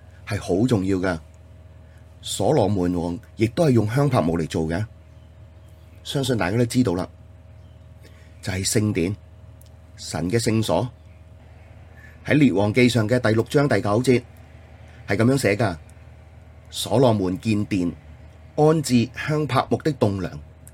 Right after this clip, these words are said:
又用香柏木板遮蓋。」成個聖殿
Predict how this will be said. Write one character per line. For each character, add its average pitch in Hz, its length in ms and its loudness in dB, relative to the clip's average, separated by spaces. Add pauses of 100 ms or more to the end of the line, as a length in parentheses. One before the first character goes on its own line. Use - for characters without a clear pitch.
(540)
又 131 240 6
用 127 260 4
香 180 200 -4
柏 143 120 0
木 107 240 0
板 101 240 0
遮 147 200 0
蓋。」 113 280 -2 (1700)
成 - 280 -4
個 110 80 0
聖 117 200 2
殿 101 240 -2